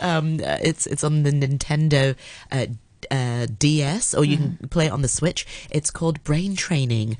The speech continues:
Speaker 2: Mm-hmm.
Speaker 1: and it's brilliant. And you have to exercise your memory. And I've had it since,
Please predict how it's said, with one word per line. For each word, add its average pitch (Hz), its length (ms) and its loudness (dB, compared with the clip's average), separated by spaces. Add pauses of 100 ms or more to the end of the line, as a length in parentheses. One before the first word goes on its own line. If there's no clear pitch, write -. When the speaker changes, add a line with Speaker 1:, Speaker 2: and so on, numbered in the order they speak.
Speaker 2:
Mm-hmm. 202 200 4
Speaker 1:
and 139 100 4
it's 127 120 0
brilliant. 170 440 -2
And 127 100 -2
you 151 80 2
have 156 200 0
to 170 100 0
exercise 143 520 0
your 135 120 0
memory. 147 340 2 (340)
And 147 200 4 (100)
I've 185 200 2
had 208 240 -4
it 190 100 -4
since, 160 500 -2